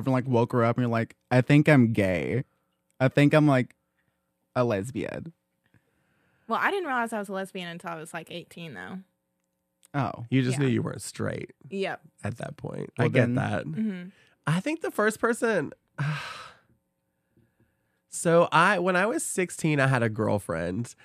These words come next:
Speaker 3: and we did the things that sixteen-year-old boyfriend and girlfriend do. And then after, like, not really,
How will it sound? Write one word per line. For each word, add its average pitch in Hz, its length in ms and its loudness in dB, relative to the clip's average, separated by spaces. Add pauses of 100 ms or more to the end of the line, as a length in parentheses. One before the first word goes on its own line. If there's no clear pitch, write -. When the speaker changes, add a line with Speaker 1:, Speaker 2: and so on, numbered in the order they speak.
(240)
Speaker 3:
and 139 300 4
we 151 560 2 (520)
did 123 240 2
the 127 100 0
things 123 280 0
that 117 200 -2
sixteen-year-old 113 720 0 (220)
boyfriend 117 400 -2
and 104 100 -4
girlfriend 104 440 -4
do. 107 420 0
And 113 200 0
then 113 360 0
after, 123 420 0
like, 117 380 -2 (1080)
not 131 400 4
really, 123 760 2